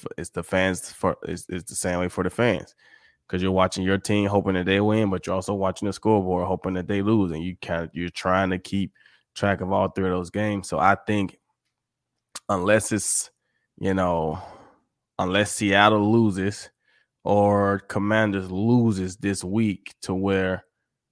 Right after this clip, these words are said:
and the Lions win, the Packers win, and now we're in a situation where if the Lions or the Packers win on s-, that Sunday,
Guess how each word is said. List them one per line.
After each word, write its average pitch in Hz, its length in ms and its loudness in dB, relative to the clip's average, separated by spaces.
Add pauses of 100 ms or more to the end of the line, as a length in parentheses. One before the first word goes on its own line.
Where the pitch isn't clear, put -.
(1000)
and 95 140 -4
the 87 60 -4
Lions 104 460 2
win, 101 320 0
the 98 80 -2
Packers 95 440 -2
win, 92 500 -4
and 95 160 -6
now 101 240 4
we're 98 100 2
in 95 80 -2
a 92 40 -6
situation 95 720 -4
where 90 340 -2 (400)
if 92 180 -6
the 90 140 -4
Lions 98 480 0
or 95 80 2
the 98 80 0
Packers 95 500 0
win 92 600 -2 (640)
on 92 560 -2 (140)
s-, - 220 -20 (120)
that 90 300 -2
Sunday, 80 640 -2